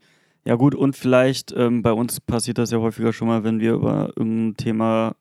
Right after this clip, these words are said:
krass diskutieren und dann gibt's da vielleicht auf YouTube irgendein Video zu, was es gut erklärt.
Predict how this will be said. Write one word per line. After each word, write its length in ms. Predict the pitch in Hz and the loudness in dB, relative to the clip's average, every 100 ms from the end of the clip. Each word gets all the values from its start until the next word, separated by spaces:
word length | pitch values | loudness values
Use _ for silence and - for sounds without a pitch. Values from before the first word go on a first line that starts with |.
| _ - | _ -12
krass 340 | - 110 - | -6 -6 -6
diskutieren 680 | 110 - - - 117 117 110 | -8 -6 -8 -2 0 0 0
und 120 | 110 | -2
dann 260 | 110 110 104 | -2 -2 -4
gibt's 200 | 113 - | -8 -6
da 120 | 113 | -6
vielleicht 400 | - 110 107 - | -2 -2 -2 -6
auf 140 | 95 | -6
YouTube 280 | 113 - 107 | -6 -6 -6
irgendein 240 | - 107 | -6 -6
Video 220 | 107 107 113 | -6 -4 -4
zu, 220 | - 107 | -4 -6
was 140 | 107 | -6
es 120 | 107 | -6
gut 140 | 107 113 | -4 -2
erklärt. 460 | 107 - 110 113 | -2 -2 -2 -2